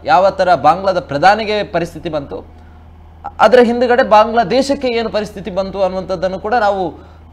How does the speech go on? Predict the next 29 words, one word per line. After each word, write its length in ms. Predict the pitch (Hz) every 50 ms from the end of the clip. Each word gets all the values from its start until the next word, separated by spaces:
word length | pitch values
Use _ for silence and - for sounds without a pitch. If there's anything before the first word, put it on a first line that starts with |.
| -
ಪ್ರಮುಖವಾಗಿ 480 | - 190 220 226 196 226 202 214 - 214
ನೋಡ್ಕೊಳ್ತೇವೆ. 600 | 196 196 190 170 - 180 156 - 147 127 101 82 87 - -
ಹಾಗಾದ್ರೆ 720 | 165 196 220 233 - 226 226 220 202 175 - - - - - - - - - -
ಐವನ್ 280 | - 190 220 247 247 240
ಡಿಸೋಜ 320 | 240 - - 254 247 240
ಅವರ 160 | 240 226 233
ಹೇಳಿಕೆಯನ್ನು 480 | 226 196 214 214 233 - 226 226 208 214
ಗಮನಿಸುವುದಾದ್ರೆ 680 | 190 214 208 208 - 220 214 208 208 202 202 226 190 165
ರಾಜ್ಯಪಾಲರಿಗೆ 840 | 180 202 202 208 240 - 233 226 220 226 226 220 220 196 233 226
ಬಾಂಗ್ಲಾ 680 | 185 156 175 180 190 208 214 208 220 208 202 202 185
ಪ್ರಧಾನಿಯ 680 | - - - - - - 156 160 220 233 247 247 247 226
ಪರಿಸ್ಥಿತಿ 420 | - 233 226 220 - 233 180 226
ಬರಬೇಕು 380 | 190 220 220 196 220 214 214 220
ಅಂತ 120 | 208 220
ಹೇಳಿದ್ರೆ 560 | 214 214 214 226 233 269 269 - - - - - - - - - - - - - - - - -
ರಾಜ್ಯಪಾಲರ 880 | 165 156 175 208 202 247 262 254 - 240 226 226 226 233 233 233 233
ಜೊತೆಗೆ 480 | 202 170 - 220 220 254 240 202 233 247
ಕರ್ನಾಟಕಕ್ಕೂ 760 | 247 - 220 220 220 240 247 240 254 254 247 240 240 247 247
ಕೂಡ 180 | 240 - 262 294
ಬಾಂಗ್ಲಾ 400 | 262 208 240 233 240 247 254 247
ಪರಿಸ್ಥಿತಿ 400 | - 240 233 233 - 233 190 214
ಬರುತ್ತೆ. 280 | 226 220 208 - 196
ಅಂದ್ರೆ 580 | 151 147 - 240 233 220 214 240 262 - - - - - - - - -
ಬಾಂಗ್ಲಾ 300 | 170 214 254 254 262 262
ಪರಿಸ್ಥಿತಿ 440 | 269 247 247 240 - 240 - 269
ಕರ್ನಾಟಕಕ್ಕೆ 640 | - - 226 220 220 233 233 220 226 208 233 - 233
ಬರಬೇಕು 360 | 190 214 208 185 220 214 220
ಅನ್ನುವಂಥ 280 | 226 208 214 214 202 -
ಆಸೆನ 520 | 208 208 - - 139 165 - - 214 190